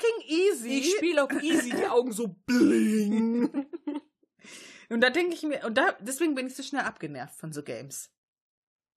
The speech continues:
Speaker 2: Wenn du an so eine Stelle kommst, wo du dann nicht drüber kommst, ja. Also, ich bin nicht so ungeduldig, aber wenn ich merke, okay, egal was ich tue, das bringt mich hier nicht weiter,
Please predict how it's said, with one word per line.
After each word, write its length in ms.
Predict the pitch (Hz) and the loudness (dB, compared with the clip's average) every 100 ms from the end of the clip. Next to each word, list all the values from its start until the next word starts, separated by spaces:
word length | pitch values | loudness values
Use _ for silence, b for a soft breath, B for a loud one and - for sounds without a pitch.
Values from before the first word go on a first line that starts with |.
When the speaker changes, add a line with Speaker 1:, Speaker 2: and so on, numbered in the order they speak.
| _ B B B B | _ B B B B
Speaker 2:
Wenn 340 | 175 190 220 | 2 4 6
du 100 | 202 | 6
an 240 | 156 180 | 4 2
so 100 | 180 | 0
eine 160 | 175 165 | -2 -2
Stelle 380 | 165 - 226 262 | -2 2 2 2
kommst, 420 | - 277 262 - | 0 -2 -2 -4
wo 120 | 208 | -4
du 100 | 202 | -2
dann 160 | 190 180 | -2 -2
nicht 180 | 175 175 | -4 -4
drüber 220 | 202 208 | -4 -4
kommst, 300 | 208 190 - | -4 -6 -2
ja. 300 | 156 160 175 | -2 -4 -6
Also, 280 | - 180 190 185 B B B | -2 0 0 -2 B B B
ich 200 | - 170 | -10 -2
bin 400 | 220 269 311 302 | 4 6 6 4
nicht 320 | 247 220 - - | 4 2 0 -10
so 600 | 165 160 185 220 262 254 | -8 -4 -2 0 2 2
ungeduldig, 1400 | - 170 190 214 202 247 247 254 254 277 370 - - _ _ _ _ _ | 0 -2 -2 -4 -2 0 2 2 2 2 0 -6 -14 _ _ _ _ _
aber 260 | - 202 208 | 2 4 4
wenn 160 | 208 202 | 2 0
ich 160 | 202 | 0
merke, 680 | 196 208 269 214 190 208 - | 2 2 2 2 2 2 -4
okay, 500 | - - 220 196 185 - | -6 0 2 2 -2 -6
egal 400 | 185 190 202 214 | -2 2 2 0
was 140 | 208 | -4
ich 120 | - | -6
tue, 600 | - 262 277 220 233 220 - | -4 0 4 6 6 4 -2
das 160 | 190 | -4
bringt 180 | - 214 | -2 -2
mich 120 | 202 | -2
hier 100 | 202 | -2
nicht 160 | 190 185 | -2 0
weiter, 680 | 185 226 247 202 165 208 | 0 0 0 -2 0 0